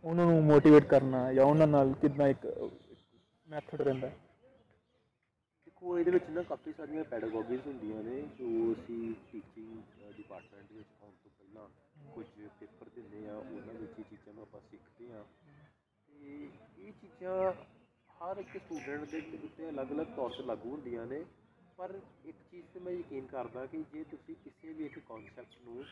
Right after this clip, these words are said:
Speaker 2: ਸਿੰਪਲ ਤੋਂ ਸਿੰਪਲ ਭਾਸ਼ਾ ਦੇ ਵਿੱਚ ਨਹੀਂ ਸਮਝਾ ਸਕਦੇ,
Speaker 1: ਹਮ।
Speaker 2: ਤੇ ਤੁਹਾਨੂੰ ਅਜੇ ਖੁਦ ਟੀਚਰ ਬਣਨ ਤੋਂ ਪਹਿਲਾਂ ਬਹੁਤ ਕੁਝ ਸਿੱਖਣ ਦੀ ਲੋੜ ਹੈ।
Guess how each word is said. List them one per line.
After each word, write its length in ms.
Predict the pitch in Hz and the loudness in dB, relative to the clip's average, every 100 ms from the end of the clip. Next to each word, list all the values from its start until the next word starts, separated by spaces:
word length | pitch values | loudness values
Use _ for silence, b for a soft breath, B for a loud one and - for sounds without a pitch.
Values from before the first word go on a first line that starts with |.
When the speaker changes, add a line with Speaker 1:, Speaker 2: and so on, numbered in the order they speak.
| - _ _ _ _ | -20 _ _ _ _
Speaker 2:
ਸਿੰਪਲ 320 | 160 - 180 170 | -20 -18 -16 -14
ਤੋਂ 100 | 170 - | -16 -16
ਸਿੰਪਲ 420 | 151 135 170 165 - - | -20 -18 -12 -12 -12 -16
ਭਾਸ਼ਾ 300 | 156 - 110 | -16 -14 -18
ਦੇ 120 | 120 | -16
ਵਿੱਚ 140 | 101 107 110 | -16 -16 -16
ਨਹੀਂ 120 | 123 - | -16 -16
ਸਮਝਾ 260 | 139 131 98 | -18 -14 -14
ਸਕਦੇ, 440 | - - _ - | -16 -20 _ -20
Speaker 1:
ਹਮ। 420 | 117 _ - 156 | -20 _ -20 -16
Speaker 2:
ਤੇ 60 | 139 | -16
ਤੁਹਾਨੂੰ 580 | - 143 123 110 123 120 | -14 -12 -12 -10 -6 -6
ਅਜੇ 160 | 123 - - | -6 -10 -10
ਖੁਦ 300 | 135 165 156 - | -10 -8 -10 -10
ਟੀਚਰ 240 | 127 107 120 | -18 -14 -16
ਬਣਨ 260 | 110 104 95 | -14 -16 -16
ਤੋਂ 80 | 107 | -18
ਪਹਿਲਾਂ 300 | 95 92 107 | -16 -14 -14
ਬਹੁਤ 260 | 113 104 107 | -8 -8 -8
ਕੁਝ 160 | - | -14
ਸਿੱਖਣ 280 | - - - | -18 -20 -20
ਦੀ 260 | - - - | -20 -20 -20
ਲੋੜ 40 | |
ਹੈ। 120 | - | -20